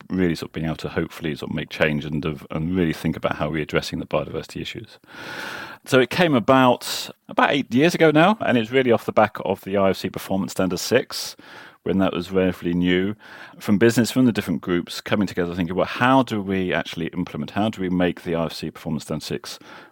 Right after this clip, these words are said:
practical, and how do we provide support on the implementation of the P S six, um, and the requirements there?" So what we agreed, then we set out a number of different standards, and something which I was involved in is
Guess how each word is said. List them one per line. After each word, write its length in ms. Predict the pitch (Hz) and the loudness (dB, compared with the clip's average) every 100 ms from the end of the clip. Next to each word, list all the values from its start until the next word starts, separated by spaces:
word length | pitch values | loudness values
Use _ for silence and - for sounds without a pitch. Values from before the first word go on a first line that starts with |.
| _ | _
practical, 540 | - 110 - - 107 | -4 -4 -4 -2 2
and 120 | - 80 | 2 2
how 140 | 95 | 0
do 100 | 90 | 0
we 20 | |
provide 320 | 82 82 80 | -2 2 2
support 960 | - - - - 117 92 76 - - - _ _ _ | 0 -12 -16 -2 4 4 4 0 -6 -14 _ _ _
on 140 | 85 87 | -4 -2
the 60 | |
implementation 840 | 73 - 78 78 - 76 - 71 71 | -4 -4 -6 -4 -4 -6 -4 -6 -6
of 200 | 76 76 - | -8 -10 -12
the 80 | - | -12
P 200 | - 73 | -6 -6
S 120 | 69 | -6
six, 400 | - 71 - - - - - - - - | -6 -6 -8 -16 -18 -18 -16 -16 -16 -4
um, 260 | 73 76 | 0 2
and 120 | 71 76 | 0 -2
the 60 | |
requirements 480 | 69 - 76 76 - | -4 -4 -2 -2 2
there?" 240 | 76 69 - | 4 4 0
So 380 | - 85 82 - - - | 2 4 4 0 -10 0
what 160 | 107 95 | 4 6
we 80 | |
agreed, 360 | 95 101 101 98 | 4 6 4 6
then 120 | 92 | 4
we 80 | 90 | 2
set 180 | - 95 | 0 2
out 160 | 87 | 2
a 60 | 80 | 0
number 220 | 87 80 | -2 -2
of 60 | 73 | -6
different 240 | 73 82 | -8 -10
standards, 420 | - 107 101 101 | 2 4 4 2
and 120 | 87 82 | -2 -4
something 280 | 85 80 | -4 -4
which 120 | 71 - | -6 -10
I 60 | |
was 80 | 71 | -16
involved 400 | 80 82 80 76 | -8 -4 -4 -4
in 260 | 78 76 73 | -6 -6 -6
is 260 | 78 76 | -6 -6